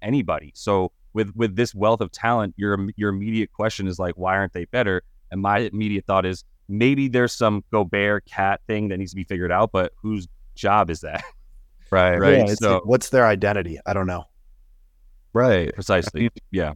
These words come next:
Speaker 2: I, I mean, if,
Speaker 1: Mm-hmm.
Speaker 2: uh, yeah, if they had Atkinson or Borrego, I think that I would probably be looking to back this team and play overs every single night. Instead, I have to rely on numbers, and there's not a lot of subjective feel because I don't think that he's a good subject-, subjective coach. He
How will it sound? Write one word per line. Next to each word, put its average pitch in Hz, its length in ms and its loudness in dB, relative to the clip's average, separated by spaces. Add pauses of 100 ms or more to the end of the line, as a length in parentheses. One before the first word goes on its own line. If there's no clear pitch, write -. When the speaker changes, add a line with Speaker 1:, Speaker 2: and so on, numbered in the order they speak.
(480)
Speaker 2:
I, 123 140 2
I 123 100 0
mean, 127 320 2
if, 113 400 -4
Speaker 1:
Mm-hmm. 127 220 -2
Speaker 2:
uh, 101 140 0
yeah, 113 280 0
if 98 120 -4
they 147 100 0
had 139 120 0
Atkinson 110 560 0
or 107 80 2
Borrego, 101 640 0
I 90 120 0
think 90 260 -2
that 90 100 0
I 90 100 2
would 90 160 -4
probably 87 440 0 (200)
be 90 100 0
looking 87 300 0
to 80 60 0
back 82 260 0
this 82 160 -4
team 85 380 0
and 80 280 -4
play 82 240 -2
overs 80 360 -2
every 85 240 0
single 87 300 -2
night. 85 340 0 (560)
Instead, 87 460 0
I 82 80 2
have 82 200 -2
to 87 80 -4
rely 80 380 0
on 78 160 -2
numbers, 87 600 -2
and 78 480 -4
there's 80 180 -4
not 80 160 -2
a 82 40 0
lot 82 160 0
of 80 80 -4
subjective 82 520 -4
feel 98 280 0
because 87 280 -6
I 82 60 0
don't 80 180 -2
think 85 140 -4
that 82 60 0
he's 78 140 -2
a 78 40 -4
good 78 200 -4
subject-, 78 480 -4
subjective 85 540 -2
coach. 90 360 -2
He 82 340 -4